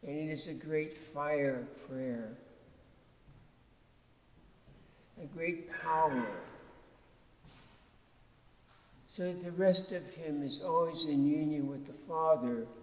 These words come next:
And even when he was on the cross suffering, he glowed. He sent forth light, because the prayer of the Father and his prayer were one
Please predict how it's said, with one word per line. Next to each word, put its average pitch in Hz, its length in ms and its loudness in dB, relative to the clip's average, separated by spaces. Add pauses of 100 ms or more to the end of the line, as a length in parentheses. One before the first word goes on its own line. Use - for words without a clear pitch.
(880)
And 170 160 -6
even 208 400 8
when 190 160 4
he 175 160 6
was 175 260 4
on 160 220 4
the 151 80 -4
cross 165 960 4 (240)
suffering, 160 720 2 (680)
he 151 240 -6
glowed. 156 720 10 (1800)
He 196 100 -10
sent 175 420 2
forth 165 320 8
light, 151 480 4 (880)
because 160 680 8
the 160 80 -6 (180)
prayer 170 180 10
of 156 140 10
the 151 60 -4
Father 165 640 4
and 135 160 -4
his - 180 -10
prayer 151 380 4
were 135 160 0
one 156 420 4